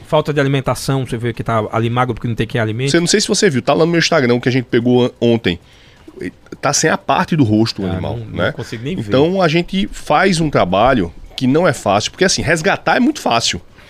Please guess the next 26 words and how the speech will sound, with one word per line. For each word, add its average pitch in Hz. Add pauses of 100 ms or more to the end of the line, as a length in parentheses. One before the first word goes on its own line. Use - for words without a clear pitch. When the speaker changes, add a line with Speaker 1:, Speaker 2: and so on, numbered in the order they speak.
(380)
Speaker 2:
Agora 117
você 123
fazer 113
o 113
final 123
da 151
história 123
que -
é 127
difícil. 98 (500)
Então 104
a 107
gente 113
tem, 120
não 113
é -
só, - (240)
não 127
é 139
só 139
Anderson, 95
né? 98
Tem 107
toda 135
uma 165
equipe, 104